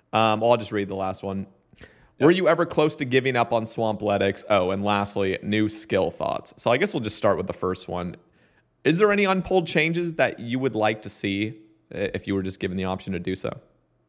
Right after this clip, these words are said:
Speaker 2: Um, so I guess I'm kind of answering a,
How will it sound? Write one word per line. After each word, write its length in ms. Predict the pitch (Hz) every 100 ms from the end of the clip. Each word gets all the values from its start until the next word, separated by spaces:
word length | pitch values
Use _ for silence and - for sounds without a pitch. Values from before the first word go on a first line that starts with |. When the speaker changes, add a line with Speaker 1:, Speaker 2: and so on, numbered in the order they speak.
| _ _ _ _ -
Speaker 2:
Um, 540 | 160 170 170 165 160 - _ _ _ -
so 580 | 170 156 151 127 - _ _ - 156 -
I 120 | 139 143
guess 200 | 156 165
I'm 120 | 127
kind 200 | 135 139
of 100 | 113
answering 440 | 113 120 - 117
a, 240 | 107 104